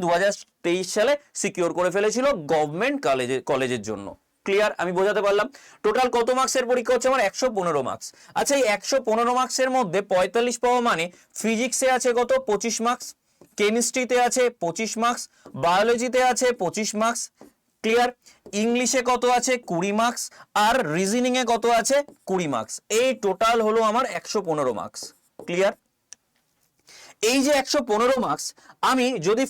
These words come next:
ফিজিক্স আর কেমিস্ট্রি এই দুটোকে এক জায়গায় ধরে নিই, টোটাল তাহলে কত হচ্ছে? পঞ্চাশ মার্কস। আচ্ছা, এই পঞ্চাশ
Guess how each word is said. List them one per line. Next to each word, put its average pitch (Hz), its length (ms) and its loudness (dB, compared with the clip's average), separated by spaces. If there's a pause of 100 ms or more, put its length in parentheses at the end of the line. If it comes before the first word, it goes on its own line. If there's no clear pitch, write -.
ফিজিক্স 226 400 -2 (100)
আর 277 160 0
কেমিস্ট্রি 233 540 0
এই 214 140 -2
দুটোকে 247 360 0 (300)
এক 214 80 0 (160)
জায়গায় 247 300 2 (100)
ধরে 202 240 2
নিই, 127 160 -2
টোটাল 220 280 2
তাহলে 233 160 2 (100)
কত 220 120 -2 (100)
হচ্ছে? 233 240 0 (440)
পঞ্চাশ 214 420 0 (100)
মার্কস। 254 220 -2 (520)
আচ্ছা, 262 200 2 (160)
এই 254 80 0 (140)
পঞ্চাশ 214 460 0